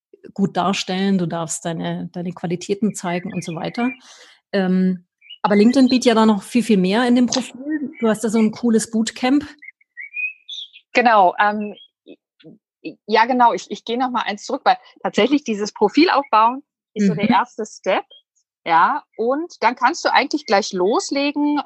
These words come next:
Speaker 2: ähm, ohne jetzt, ähm, ja,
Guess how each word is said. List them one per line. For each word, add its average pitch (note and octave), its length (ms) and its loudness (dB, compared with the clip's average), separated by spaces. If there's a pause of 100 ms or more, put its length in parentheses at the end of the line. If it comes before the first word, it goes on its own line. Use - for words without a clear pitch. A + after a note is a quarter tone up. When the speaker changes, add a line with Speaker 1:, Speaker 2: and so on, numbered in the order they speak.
(100)
Speaker 2:
ähm, G3+ 500 2
ohne G#3+ 360 -4
jetzt, F#3 480 -2
ähm, F3 540 -4 (340)
ja, E3 480 -4